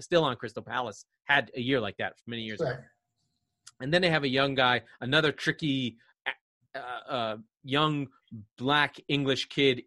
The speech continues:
Speaker 1: Eze, uh, uh, who, who's, who's almost like the mirror image of, of, Za-, of, of Zaha, where it's like, well, Zaha's gonna be like, "Get the, get, get outta here." Uh,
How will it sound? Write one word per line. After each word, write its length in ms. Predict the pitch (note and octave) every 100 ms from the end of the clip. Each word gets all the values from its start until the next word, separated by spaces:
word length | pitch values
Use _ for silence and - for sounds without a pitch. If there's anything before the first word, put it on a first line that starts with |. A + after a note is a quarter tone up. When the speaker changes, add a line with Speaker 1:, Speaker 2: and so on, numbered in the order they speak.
| _
Speaker 1:
Eze, 560 | C3+ C3+ C3 C3 B2 A#2 _ _ _ -
uh, 40 |
uh, 540 | A#2+ A2+ A#2 A2+ G#2+ G#2+ - B2 - -
who, 340 | A#2+ C3 C3 B2
who's, 260 | B2+ A#2+ -
who's 240 | C#3 C3
almost 320 | - F#3 E3+
like 200 | D3+ C3+ - - -
the 60 |
mirror 300 | C3+ D3 C#3+
image 400 | C#3+ C#3 C#3+ C3
of, 160 | B2 A#2+
of, 160 | A#2 G#2+
Za-, 200 | A#2+ -
of, 240 | A2+ G#2+ -
of 120 | A2
Zaha, 380 | G#2+ B2 C#3 D3 - _ _ -
where 140 | A#2+
it's 100 | A2+
like, 140 | A#2+ A2
well, 440 | C3 D3+ D3 D3
Zaha's 420 | B2 C#3 D#3 D#3 B2+
gonna 140 | B2+
be 80 | A#2+
like, 140 | G#2+ _ -
"Get 140 | A3
the, 60 | - B2 -
get, 220 | G#3+ G#3+
get 200 | A3+ A#3+
outta 100 | G#3
here." 200 | G#2 E2 _ - - G#2+
Uh, 320 | G#2+ G#2